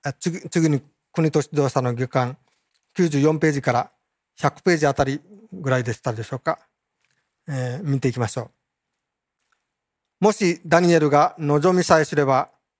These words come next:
あ、厳格な節制の習慣から離れる、もっともらしい理由を、あ、周囲の事情に見つけることができたであろう。彼は王の恩顧を受けていて、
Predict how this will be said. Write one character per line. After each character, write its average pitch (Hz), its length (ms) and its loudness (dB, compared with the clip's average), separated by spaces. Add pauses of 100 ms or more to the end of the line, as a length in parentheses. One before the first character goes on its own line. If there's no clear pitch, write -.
あ、 135 160 -2
厳 160 200 2
格 202 200 0
な 180 100 4
節 - 260 -2
制 170 180 2
の 160 120 2
習 165 220 -2
慣 156 280 0
か 143 120 0
ら 143 180 2
離 139 260 0
れ 135 120 0
る、 120 200 -8 (580)
も 143 120 0
っ 151 80 -2
と 220 100 2
も 214 100 4
ら 208 120 6
し 175 200 0
い 147 40 2
理 139 120 0
由 147 160 2
を、 156 340 0 (120)
あ、 139 200 -4
周 160 280 0
囲 147 40 0
の 135 140 0
事 127 160 -12
情 151 180 2
に 147 220 -2 (200)
見 127 100 -6
つ - 80 -16
け 175 100 0
る 165 80 0
こ 160 100 0
と 147 80 0
が 135 160 2
で 135 140 -2
き - 80 -20
た 151 140 4
で 131 80 0
あ 120 60 0
ろ 117 80 -6
う。 113 100 -14 (1200)
彼 151 160 2
は 147 260 2 (320)
王 165 180 2
の 156 180 2
恩 160 140 0
顧 151 140 0
を 165 160 -4
受 160 240 -4
け - 40 -6
て 160 260 -2
い 143 60 -8
て、 180 300 -2